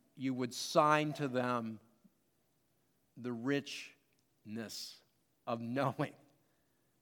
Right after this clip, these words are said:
their sin of leprosy has been healed. The videotape has been erased.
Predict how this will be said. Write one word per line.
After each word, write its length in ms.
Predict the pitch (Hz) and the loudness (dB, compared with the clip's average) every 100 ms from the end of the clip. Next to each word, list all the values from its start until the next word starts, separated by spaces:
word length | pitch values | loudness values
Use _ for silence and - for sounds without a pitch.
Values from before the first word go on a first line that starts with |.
| _ _ _ _ _ _ _ _ - | _ _ _ _ _ _ _ _ -10
their 120 | 107 | -10
sin 400 | - - 139 131 | -10 -10 -6 -4
of 160 | 123 110 | -4 -6
leprosy 840 | 113 113 - 107 - 98 85 - _ _ _ _ _ - | -4 -4 -6 -14 -14 -18 -20 -20 _ _ _ _ _ -20
has 140 | 92 95 | -18 -16
been 220 | 87 92 - | -16 -18 -16
healed. 260 | 104 104 80 - - _ _ _ _ _ _ _ _ _ _ _ _ _ _ _ | -12 -12 -12 -20 -20 _ _ _ _ _ _ _ _ _ _ _ _ _ _ _
The 260 | 101 104 151 | -20 0 4
videotape 760 | 151 127 110 - 110 95 82 - _ _ _ _ - | 4 4 0 -8 -6 -6 -10 -20 _ _ _ _ -18
has 260 | 117 117 | -12 -10
been 420 | 101 95 120 117 110 117 | -10 -6 -4 -4 -8 -8
erased. 800 | 107 107 113 113 90 - - | -8 -4 -2 -2 -6 -14 -16